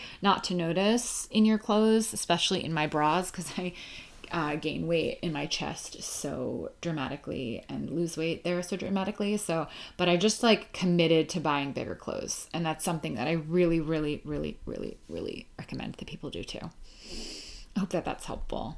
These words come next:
I really try to be, um, clear that everybody is different. Lee also posted this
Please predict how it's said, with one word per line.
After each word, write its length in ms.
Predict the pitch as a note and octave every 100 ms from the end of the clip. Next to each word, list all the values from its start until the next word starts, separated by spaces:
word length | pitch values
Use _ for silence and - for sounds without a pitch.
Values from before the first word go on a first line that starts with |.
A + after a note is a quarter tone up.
| - -
I 60 |
really 480 | E3 E3 D#3 C#3+ -
try 200 | - C3+
to 80 | D3
be, 340 | D3+ C#3+ C3 - - - - - - - - - - - - -
um, 260 | F3 C#3 - - - - - -
clear 880 | - - E3+ D#3+ D3+ - - - - F3+
that 140 | E3+
everybody 340 | C#3+ D#3+ - -
is 140 | -
different. 560 | - - - - - - - - - - - - - - - - - - - -
Lee 400 | F#3 F#3+ G3 G#3 -
also 260 | F#3 G3 G#3
posted 720 | - A3 G#3+ A3+ G#3+ G3+ -
this 500 | - F#3 F#3 - -